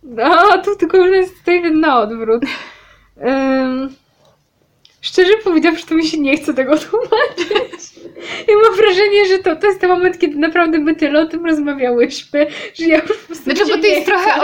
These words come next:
Speaker 2: oczywista jakby ścieżka taka, dlaczego nie, no bo on jakby robił złe rzeczy, był bully i no jest problematyczną postacią.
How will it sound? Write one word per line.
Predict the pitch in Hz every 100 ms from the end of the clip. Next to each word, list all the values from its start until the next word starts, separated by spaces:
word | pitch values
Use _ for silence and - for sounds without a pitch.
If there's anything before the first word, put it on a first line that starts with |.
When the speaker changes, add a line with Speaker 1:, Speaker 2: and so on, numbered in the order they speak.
| 311
Speaker 2:
oczywista | 349 294 254 277 - 320
jakby | 262 240 240 262
ścieżka | - - 262 254 - 311
taka, | 240 226 - 240
dlaczego | 226 240 247 233 214 226 220 - - _
nie, | 214 220 202 202
no | 202
bo | 214 269
on | 240 233
jakby | 247 240
robił | 226 220 247
złe | 226 226 247
rzeczy, | 208 190 190 - 190
był | 190 226
bully | 208 214 202 190 185 185 214 - _ - - _ _ _
i | 247 247 233 - -
no | 254 277
jest | 285 285
problematyczną | 294 240 269 269 269 254 220 196 185
postacią. | - 180 - 214 185 180 - 175 175 180